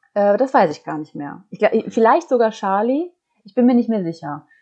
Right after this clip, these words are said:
Speaker 1: Aber das hatte ich, ich hatte das Ziel und hab dann eine Spardose gebastelt. Und, äh, hab da Fotos von so Schimpansen draufgeklebt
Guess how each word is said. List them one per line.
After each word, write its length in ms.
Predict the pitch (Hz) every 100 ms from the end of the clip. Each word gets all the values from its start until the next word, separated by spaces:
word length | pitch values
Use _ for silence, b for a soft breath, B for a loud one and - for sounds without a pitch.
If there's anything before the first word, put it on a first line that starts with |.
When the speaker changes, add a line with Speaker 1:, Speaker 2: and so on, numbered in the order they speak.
| b -
Speaker 1:
Aber 160 | 196
das 160 | 202 202
hatte 160 | 240 226
ich, 160 | -
ich 100 | -
hatte 140 | 226 240
das 200 | 226 -
Ziel 220 | 190 170
und 60 | 180
hab 100 | 202
dann 100 | 190
eine 80 |
Spardose 600 | 190 196 214 190 160 160 160
gebastelt. 580 | 156 160 - 175 - - _ _ _ b b b -
Und, 320 | 196 196 -
äh, 60 | 190 185
hab 140 | 190 196
da 80 | 202
Fotos 340 | - 220 214
von 140 | 202 190
so 80 |
Schimpansen 520 | 180 185 196 214 214 180
draufgeklebt 760 | 170 170 170 185 254 - _